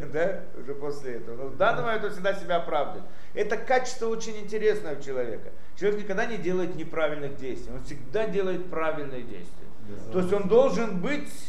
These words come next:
Speaker 1: уверенным, что он делает правильно, он не может быть уверенным, что это неправильно, вести себя так, да? Когда я вижу дверь, я вижу, что она здесь, я же не буду выходить отсюда. Я знаю, что она так же, глупость выходить отсюда.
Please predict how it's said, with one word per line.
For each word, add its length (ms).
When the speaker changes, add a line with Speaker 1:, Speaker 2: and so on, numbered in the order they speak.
Speaker 1:
уверенным, 540
что 160
он 80
делает 360
правильно, 440
он 60
не 60
может 300
быть 460
уверенным, 460
что 100
это 120
неправильно, 480
вести 260
себя 260
так, 220
да? 260
Когда 160
я 60
вижу 260
дверь, 500
я 120
вижу, 220
что 140
она 140
здесь, 260
я 80
же 60
не 60
буду 200
выходить 400
отсюда. 520
Я 120
знаю, 280
что 100
она 100
так 240
же, 80
глупость 400
выходить 360
отсюда. 500